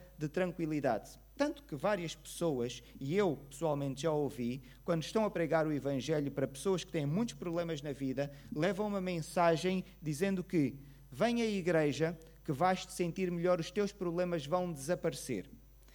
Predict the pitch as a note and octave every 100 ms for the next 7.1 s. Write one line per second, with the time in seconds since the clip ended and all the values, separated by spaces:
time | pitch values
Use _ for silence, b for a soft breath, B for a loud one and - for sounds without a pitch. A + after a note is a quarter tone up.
0 | B - - C4+ C4+ G3 F#3+ E3 F3 D3+
1 | D3 B2+ A#2+ C3 B2 B2 G#3+ - C4+ F3
2 | - F3 D#3+ D#3+ D3+ D3+ C#3 D3 C#3+ -
3 | D3+ C#3 F3 F3 E3+ B B B - D#3
4 | A#3 A#3 - F3+ - - B2+ A#2+ B2+ -
5 | B2+ E3+ C#3+ C3 A2 G#2 G2+ D3+ - D#3+
6 | F3+ G#3+ G3 A3 A3+ B3 B3 F#3+ - -
7 | C3